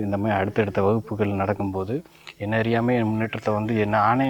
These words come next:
நான் ஒரு குறிப்பிட்ட டார்கெட் வச்சு தான் வந்தேன். இந்த மாதிரிலாம் மனசு நிறைவா இருக்கணும், இந்த மாதிரிலாம் சந்தோஷமா இருக்கணும்னு. ஆனா அது கட்டுப்படுத்த முடியல, நிறைவா போயிட்டே தான் இருக்கு. அந்த சந்தோஷத்தை இன்னுமே நான் வந்து வாழ்க்கையில போய் அப்ளை பண்ணி இன்னும் நான் நிறைவா வாழணும்.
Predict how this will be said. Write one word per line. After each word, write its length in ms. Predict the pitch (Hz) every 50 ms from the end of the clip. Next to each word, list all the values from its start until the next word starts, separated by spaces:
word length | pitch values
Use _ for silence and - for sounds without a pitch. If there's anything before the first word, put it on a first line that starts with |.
| 127 120
நான் 340 | 113 110 110 107 110 104
ஒரு 120 | 104 104 101
குறிப்பிட்ட 320 | - - 117 117 - 117 107
டார்கெட் 360 | - 104 110 120 120 123 113 113
வச்சு 160 | 104 - 107
தான் 140 | 117 117 110
வந்தேன். 260 | 101 95 95 107 117 - - - - - - -
இந்த 140 | 110 107 104
மாதிரிலாம் 320 | 104 107 107 110 117 113
மனசு 280 | 107 107 113 - - 110
நிறைவா 320 | 104 101 101 104 104 101
இருக்கணும், 260 | 95 95 101 104 104
இந்த 100 | 101 98
மாதிரிலாம் 160 | 98 98 104 107 101
சந்தோஷமா 420 | 107 98 95 104 101 - 101 95 95
இருக்கணும்னு. 400 | 90 90 - 92 92 92 98 110 - - - - - - -
ஆனா 220 | - 107 123 120
அது 120 | 117 110 107
கட்டுப்படுத்த 480 | - 101 98 - 127 120 113 107 104 104
முடியல, 280 | 101 101 101 101 101 98
நிறைவா 360 | 101 98 95 110 113 117 117 104
போயிட்டே 380 | - - 104 110 - 110 110 107
தான் 160 | 101 101 98 92
இருக்கு. 240 | 92 - 95 98 110 - - - - - - - - - -
அந்த 200 | - - 107 104 98
சந்தோஷத்தை 540 | - 107 101 107 131 127 - - - 110
இன்னுமே 300 | 104 101 107 107 110 117 123
நான் 220 | 120 113 104 101
வந்து 180 | 101 104 110 107
வாழ்க்கையில 440 | 101 101 107 107 - - 113 107 98
போய் 200 | - 110 113 101
அப்ளை 300 | 95 95 - 107 110 104
பண்ணி 300 | - 104 101 104 117 151 165 - - - - _ -
இன்னும் 240 | 107 104 110 110 107
நான் 160 | 101 95 95
நிறைவா 320 | 95 95 104 110 113 107 98
வாழணும். 480 | 92 95 101 104 101 98 95 98 104